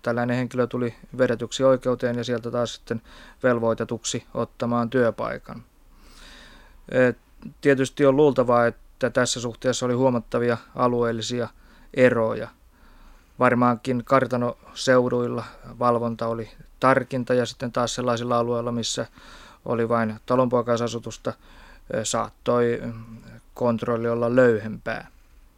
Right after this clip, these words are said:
Eh, toisaalta on muistettava tietysti se, että ainakin maattoman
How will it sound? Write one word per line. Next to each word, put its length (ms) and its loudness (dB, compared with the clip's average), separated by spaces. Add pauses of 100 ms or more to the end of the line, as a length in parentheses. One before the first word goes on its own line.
(1040)
Eh, 280 -2 (440)
toisaalta 540 6
on 80 2
muistettava 600 -2 (140)
tietysti 400 -4
se, 260 6
että 340 0 (160)
ainakin 340 -2
maattoman 720 2